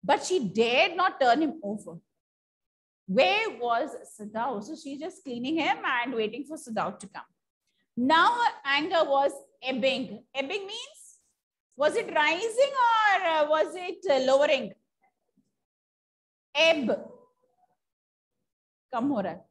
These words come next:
Now she was not there. So, so her ang-, anger was getting less. And she was anxious again, but she was anxious, right? And she rose, wiping her hands on the wrong towel. So she's quite, uh, worried and all.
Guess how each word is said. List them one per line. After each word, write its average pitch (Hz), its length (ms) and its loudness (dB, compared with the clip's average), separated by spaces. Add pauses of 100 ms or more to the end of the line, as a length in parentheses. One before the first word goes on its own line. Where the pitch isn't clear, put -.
(640)
Now 220 200 2
she 285 120 -4
was 240 160 -2
not 214 300 -2
there. 196 120 -2
So, 220 220 -4
so 240 200 -4
her 302 60 0
ang-, 240 380 -2
anger 233 300 0
was 240 400 2
getting 247 360 -2
less. 254 500 -2 (760)
And 330 180 4
she 381 200 4
was 415 260 0 (100)
anxious 381 540 0
again, 262 280 -2
but 277 100 4
she 403 100 4
was 440 140 4 (140)
anxious, - 760 0 (640)
right? 294 400 0 (500)
And 302 200 4
she 359 320 2
rose, 302 460 2
wiping 320 440 2
her 392 180 2
hands 294 420 0
on 294 140 0
the - 80 -2
wrong 262 320 0
towel. 202 340 2
So 247 120 -2
she's 277 260 -12
quite, 330 500 2 (100)
uh, 240 260 4
worried 277 400 2
and 262 140 0
all. 190 140 0